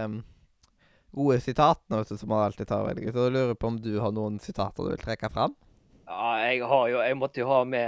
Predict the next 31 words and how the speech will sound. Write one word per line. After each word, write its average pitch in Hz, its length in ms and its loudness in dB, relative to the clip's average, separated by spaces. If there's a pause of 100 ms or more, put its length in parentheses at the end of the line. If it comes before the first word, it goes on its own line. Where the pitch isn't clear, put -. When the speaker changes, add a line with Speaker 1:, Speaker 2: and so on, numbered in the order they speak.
Speaker 2:
en, 110 120 -8
eh, 110 380 -4 (400)
et 120 180 -12
barnesitat 120 680 0
da. 127 140 -2 (420)
Speaker 1:
Ja, 113 300 -2
of - 160 -8
course. - 440 -12 (320)
Speaker 2:
Eh, 117 560 -4
har 143 160 4
du 131 100 -4
en 123 120 -4
fø-, 139 180 0
har 147 180 2
du 120 120 -2
en, 117 340 -2
eh, 113 280 -6
liten 123 200 -14
følelse 123 240 -6
av 117 80 -10
hva 123 160 -6
det 120 80 -6
kan 120 100 -6
være? 139 200 -4 (880)
Speaker 1:
Ehm, 160 280 0
jeg 147 140 2
har 123 280 2
noe 180 180 -6
barnegreier, 113 720 0
jeg 117 240 0
også. 190 300 -4